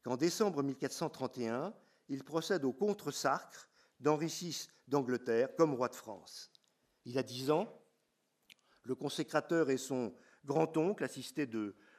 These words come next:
de barons d'importation et de prélats ralliés aux Anglais, dont le juge de Jeanne, l'évêque de Beauvais, Pierre Cochon, qui fut aussi un des architectes du traité de Troyes. L'effet recherché par ce sacre bis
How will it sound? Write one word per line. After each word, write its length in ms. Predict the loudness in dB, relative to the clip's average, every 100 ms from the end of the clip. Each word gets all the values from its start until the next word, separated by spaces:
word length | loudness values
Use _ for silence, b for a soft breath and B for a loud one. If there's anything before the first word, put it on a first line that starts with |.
| B
de 80 | -2
barons 380 | 6 6 6 2
d'importation 840 | 2 2 -2 -2 -6 -4 -4 -6 -10 B B B
et 140 | -4
de 180 | 0 -2
prélats 460 | -2 0 2 2 2
ralliés 300 | 0 0 0
aux 200 | 0 -2
Anglais, 440 | -2 0 0 -2 -14 _
dont 280 | -4 2 4
le 120 | 4
juge 260 | 2 -2 -6
de 120 | -6
Jeanne, 440 | -2 -2 -2 -4 -12 b b
l'évêque 380 | 2 2 4 0
de 80 | -2
Beauvais, 580 | -6 -6 -2 -2 -2 -8 _
Pierre 260 | -4 -4 -4
Cochon, 460 | -10 -8 -8 -10 -12 b b b
qui 100 | -14
fut 240 | -12 -8
aussi 440 | -6 -6 -10 -12 -14 _ _ -4
un 100 | -2
des 200 | -2 -4
architectes 640 | -6 -8 -10 -10 -10 -16 _ _ _
du 120 | -12
traité 300 | -8 -8 -8
de 100 | -16 -12
Troyes. 260 | -10 -10 -12 _ _ _ _ _ _ _ b b b b b
L'effet 280 | -2 0 2
recherché 420 | 0 -2 -4 -4
par 200 | -2 -4
ce 100 | -6
sacre 360 | -2 -4 -2 -8
bis 460 | -6 -6 -6 -10